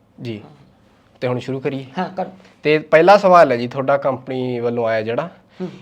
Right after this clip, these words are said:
Speaker 1: ਕਿ ਬੰਤ ਪ੍ਰਧਾਨ ਨੂੰ ਕਾਲੀ ਦੁਨੀਆ ਦਾ ਪ੍ਰਧਾਨ ਕਿਉਂ ਕਿਹਾ ਗਿਆ?
Speaker 2: <laughs> ਇਹ ਵੀ ਕੋਈ ਸਵਾਲ ਪੁੱਛਣ ਵਾਲਾ ਸੀ।
Speaker 1: ਅੱਛਾ, ਤੁਹਾਨੂੰ ਆਪਸ਼ਨਾਂ ਦੇਵਾਂਗਾ ਜੀ ਮੈਂ ਚਾਰ।
Speaker 2: ਹਾਂ।
Speaker 1: ਉਹ ਆਪਸ਼ਨਾਂ ਦੇ ਵਿੱਚ ਤੁਸੀਂ ਨੇ ਜਵਾਬ ਦੇਣੇ ਨੇ। ਪਹਿਲੀ ਆਪਸ਼ਨ ਹੈਗੀ ਕਾਲੇ ਰੰਗ ਕਰਕੇ।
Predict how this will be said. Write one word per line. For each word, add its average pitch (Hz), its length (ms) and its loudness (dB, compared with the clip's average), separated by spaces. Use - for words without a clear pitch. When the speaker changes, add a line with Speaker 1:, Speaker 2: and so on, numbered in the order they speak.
Speaker 1:
ਕਿ 156 480 4
ਬੰਤ 165 360 6
ਪ੍ਰਧਾਨ 214 460 10
ਨੂੰ 196 160 2
ਕਾਲੀ 180 260 8
ਦੁਨੀਆ 170 340 6
ਦਾ 165 140 6
ਪ੍ਰਧਾਨ 175 340 4
ਕਿਉਂ 147 340 0
ਕਿਹਾ 113 260 -10
ਗਿਆ? 104 140 -14
Speaker 2:
<laughs> 165 580 -6
ਇਹ 277 160 6
ਵੀ 339 60 -8
ਕੋਈ 339 240 -4
ਸਵਾਲ 277 260 4
ਪੁੱਛਣ 277 300 -6
ਵਾਲਾ 240 220 4
ਸੀ। - 180 -8
Speaker 1:
ਅੱਛਾ, 196 300 -4
ਤੁਹਾਨੂੰ 247 240 6
ਆਪਸ਼ਨਾਂ 220 340 6
ਦੇਵਾਂਗਾ 175 260 4
ਜੀ 160 80 0
ਮੈਂ 160 120 2
ਚਾਰ। 120 260 -2
Speaker 2:
ਹਾਂ। 220 320 2
Speaker 1:
ਉਹ 202 80 8
ਆਪਸ਼ਨਾਂ 175 340 6
ਦੇ 160 60 2
ਵਿੱਚ 151 200 -4
ਤੁਸੀਂ 135 200 -8
ਨੇ 131 80 -6
ਜਵਾਬ 123 280 0
ਦੇਣੇ 117 220 -4
ਨੇ। 139 100 -4
ਪਹਿਲੀ 180 240 6
ਆਪਸ਼ਨ 196 340 8
ਹੈਗੀ 185 300 6
ਕਾਲੇ 175 320 8
ਰੰਗ 143 160 4
ਕਰਕੇ। 120 440 -6